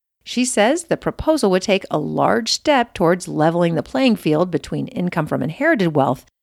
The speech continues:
and income from work. This issue will likely grow louder in the coming months as we get closer to the presidential election, and we hear more from the well-publicized wealth tax proposals by some of the Democratic candidates. But no matter who wins,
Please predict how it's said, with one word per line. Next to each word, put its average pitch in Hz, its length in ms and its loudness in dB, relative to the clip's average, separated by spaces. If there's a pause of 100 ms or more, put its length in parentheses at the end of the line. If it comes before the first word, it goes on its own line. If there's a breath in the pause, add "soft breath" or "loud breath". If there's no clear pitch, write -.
(160)
and 165 140 0
income 139 380 -4
from 151 300 -4
work. - 500 -4 (480)
This 190 300 0
issue 220 380 0
will 151 200 0
likely 175 460 -2
grow 262 240 0
louder 269 460 0
in 170 80 0
the 175 80 -2
coming 233 380 0
months 196 300 -2
as 151 120 -6
we 147 120 -4
get 160 240 -2
closer 160 400 -2
to 170 160 -6
the 175 60 -2
presidential 165 640 2
election, 151 580 0 (400)
and 147 120 -4
we 143 120 -4
hear 147 200 -6
more 151 380 2
from 156 240 -4
the 139 120 -4
well-publicized 165 1000 -2
wealth 247 360 0
tax 156 240 0
proposals 156 580 -4
by 147 220 -4
some 151 240 -4
of 147 80 -6
the 151 60 -6
Democratic 147 580 -2
candidates. - 680 -4 (480)
But 233 200 -2
no 240 120 2
matter 254 280 2
who 320 160 2
wins, 277 500 0